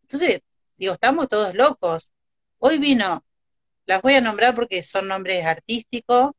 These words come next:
Fernanda y Belén, a buscar que nos donaron unas frazadas, por suerte, y ropa que hemos juntado.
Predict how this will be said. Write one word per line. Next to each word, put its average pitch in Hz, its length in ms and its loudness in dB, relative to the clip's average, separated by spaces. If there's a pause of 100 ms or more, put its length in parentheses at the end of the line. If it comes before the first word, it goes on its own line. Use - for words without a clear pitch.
Fernanda 214 440 0
y 247 80 4
Belén, 165 380 -2 (600)
a 165 80 0
buscar 190 340 0
que 208 120 -2
nos 180 180 -14
donaron 175 400 -6
unas 180 240 -12
frazadas, 185 480 -4
por 156 140 -14
suerte, 220 500 -2 (460)
y 165 80 -20
ropa 185 260 0
que 180 120 -4
hemos 180 200 -6
juntado. 156 560 -4